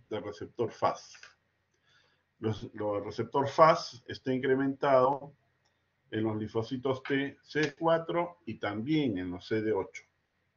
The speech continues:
¿ya? Eh, y también se puede encontrar que, eh, la concentración de la forma soluble de fas, no se olviden que la molécula fas que hemos revisado es una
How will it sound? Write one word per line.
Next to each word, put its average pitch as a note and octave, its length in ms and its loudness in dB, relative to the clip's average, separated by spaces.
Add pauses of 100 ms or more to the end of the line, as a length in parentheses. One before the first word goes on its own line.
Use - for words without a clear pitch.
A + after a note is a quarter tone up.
(140)
¿ya? B2+ 240 -4 (1400)
Eh, G2+ 460 -6 (100)
y G3+ 180 -4
también D3+ 460 -2
se D3 140 -2
puede C#3+ 240 0
encontrar C3+ 760 4 (600)
que, D3+ 340 -2 (120)
eh, G2+ 600 -4 (520)
la A2+ 180 0
concentración A#2+ 960 0 (760)
de A#2 220 0
la A2 140 6
forma E3 420 4
soluble A2 840 4
de F2+ 120 0
fas, A#2 400 2
no A#2 140 0
se A#2+ 80 -2
olviden B2+ 380 -2
que B2 80 0
la G#2+ 100 -2
molécula A#2+ 540 0
fas B2+ 400 4
que B2 60 -2
hemos A#2+ 200 0
revisado A#2+ 420 2
es B2 140 0
una B2 320 2